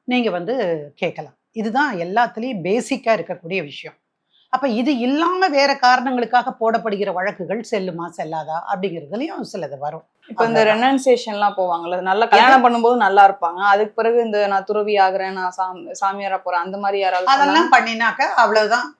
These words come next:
Speaker 1: டைவர்ஸ் தாராளமா கொடுக்கலாம்.
Speaker 2: ஓகே, ஓகே.
Speaker 1: அப்படின்னா கொடுக்கலாம். மதம் மாறினால்,
Speaker 2: ம்ஹும்.
Speaker 1: நீங்க இந்த மதத்துல இருக்கீங்க, ஹிந்து மதத்துல இருந்து ஒரு பெண்ணை கல்யாணம் பண்றீங்க, நீங்க வேறு மதத்துக்கு மாறுறீங்க, நான் பேர் சொல்லல, ஏன்னா ஏற்கனவே நம்ம நாடு எப்படி இருக்குன்னு தெரியும்.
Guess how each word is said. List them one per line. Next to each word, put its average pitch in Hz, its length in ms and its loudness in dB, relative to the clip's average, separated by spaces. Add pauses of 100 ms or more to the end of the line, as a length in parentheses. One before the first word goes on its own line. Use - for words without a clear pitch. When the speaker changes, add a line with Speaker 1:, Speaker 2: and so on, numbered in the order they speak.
Speaker 1:
டைவர்ஸ் 208 340 -2
தாராளமா 208 500 2
கொடுக்கலாம். 165 420 -8 (240)
Speaker 2:
ஓகே, 180 280 -16
ஓகே. 170 300 -20 (960)
Speaker 1:
அப்படின்னா 175 460 -10
கொடுக்கலாம். 156 440 -8 (120)
மதம் 214 400 2
மாறினால், 170 640 -2 (420)
Speaker 2:
ம்ஹும். 185 440 -10
Speaker 1:
நீங்க 233 200 -2
இந்த 233 200 0
மதத்துல 269 340 0
இருக்கீங்க, 156 460 -2 (100)
ஹிந்து 277 260 -2
மதத்துல 226 320 0
இருந்து 208 120 -4
ஒரு 254 120 -4
பெண்ணை 196 220 -6
கல்யாணம் 196 340 -4
பண்றீங்க, 147 340 -10 (360)
நீங்க 294 260 2
வேறு 277 420 2
மதத்துக்கு 214 380 -4
மாறுறீங்க, 170 380 -2 (120)
நான் 151 160 -4
பேர் 220 300 0
சொல்லல, 175 260 -2 (160)
ஏன்னா 214 280 0
ஏற்கனவே 202 520 -4
நம்ம 185 260 -4
நாடு 202 260 0
எப்படி 208 200 -6
இருக்குன்னு 180 280 -12
தெரியும். - 240 -14